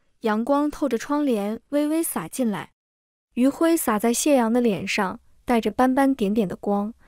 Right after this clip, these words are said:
让他整个人都多了一层柔光。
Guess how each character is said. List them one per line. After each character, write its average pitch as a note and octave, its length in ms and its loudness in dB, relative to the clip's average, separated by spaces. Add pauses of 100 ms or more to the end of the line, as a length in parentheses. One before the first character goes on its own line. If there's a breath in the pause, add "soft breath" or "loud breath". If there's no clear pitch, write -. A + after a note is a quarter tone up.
(280 soft breath)
让 C#4 120 4
他 C#4 140 -2
整 G#3 260 0
个 C4+ 160 6
人 A3 220 2
都 A#3 140 2
多 G3+ 180 0
了 G#3+ 80 0
一 A3 100 0
层 G#3 240 -4
柔 F#3 160 0
光。 A3+ 360 0